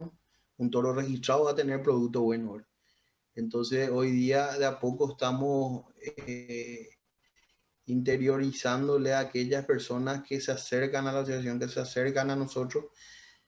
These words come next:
de que compren animales, carneros registrados para que puedan tener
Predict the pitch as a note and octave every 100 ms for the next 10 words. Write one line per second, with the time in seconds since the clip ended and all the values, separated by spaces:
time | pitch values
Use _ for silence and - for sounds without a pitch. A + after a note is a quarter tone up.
0 | _ A#2 C3+ C3+ D3 C#3 - C#3 F3+ F3
1 | E3 D3+ C#3+ A#2+ A#2 B2+ - B2 A#2+ A#2
2 | B2+ C#3+ C#3+ C#3 C3+ B2 B2+ C3+ C3+ B2+
3 | B2 A#2+ A#2+ B2+ A#2 A2+ B2 D3